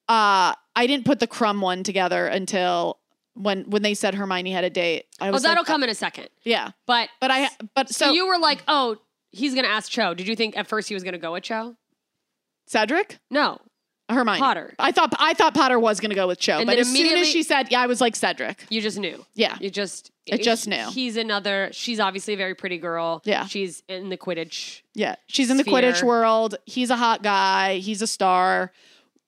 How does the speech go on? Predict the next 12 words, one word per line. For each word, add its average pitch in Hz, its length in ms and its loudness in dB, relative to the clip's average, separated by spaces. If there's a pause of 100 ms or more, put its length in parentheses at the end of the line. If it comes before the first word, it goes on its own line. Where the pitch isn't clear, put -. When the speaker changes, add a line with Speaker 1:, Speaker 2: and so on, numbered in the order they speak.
(140)
Speaker 1:
I 240 120 2
ha-, 262 220 2
it 254 100 2
had 269 220 2
to 311 80 4
be 277 160 4
someone 220 640 0
that 190 240 2
would 196 160 2
annoy 185 500 2
him. 269 420 0 (460)
Speaker 2:
Yeah. 208 280 -2